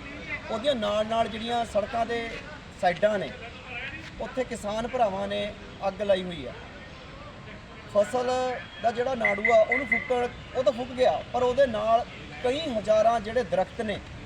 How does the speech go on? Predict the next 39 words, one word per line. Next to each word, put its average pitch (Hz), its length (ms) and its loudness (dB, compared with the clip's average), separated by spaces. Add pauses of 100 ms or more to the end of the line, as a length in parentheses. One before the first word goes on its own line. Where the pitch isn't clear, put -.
(340)
ਉਹ 247 100 2
ਵੀ 285 100 -2
ਸੜ 226 200 4
ਕੇ 233 280 0 (220)
ਸਵਾਹ 233 220 4
ਹੋ 202 140 0
ਗਏ। - 140 -8 (760)
ਆਪ 214 180 4
ਹੀ 254 60 -6
ਨੂੰ 269 140 6
ਪਤਾ 269 220 2
ਹੀ 269 120 4
ਹੈ 277 80 8
ਵੀ 269 100 -2
ਅਗਰ 269 160 6
ਇੱਕ 269 160 -4
ਦਾ, 254 180 4
ਅਹ, 226 480 2
ਸੜ 208 260 4
ਜਾਵੇ 220 280 0 (220)
ਤਾਂ 202 100 -4
ਦੁਬਾਰਾ 196 320 6
ਉਹ 247 200 6
ਉਹੋ 214 100 0
ਜਿਹਾ 233 140 -2
ਦਰਖਤ 214 280 -4
ਨਹੀਂ 226 180 -6
ਬਣਦਾ। 156 300 -4 (800)
ਇੱਕ 254 180 -6
ਦਰਖਤ 233 420 2
ਨੂੰ 277 200 -2
ਐਡਾ 254 240 0
ਵੱਡਾ 247 220 -2
ਬਣਨ 226 220 -2
ਲਈ 247 100 -6
ਕਈ 254 200 -6
ਸਾਲ 202 340 4
ਲੱਗਦੇ 180 360 2
ਨੇ - 100 -10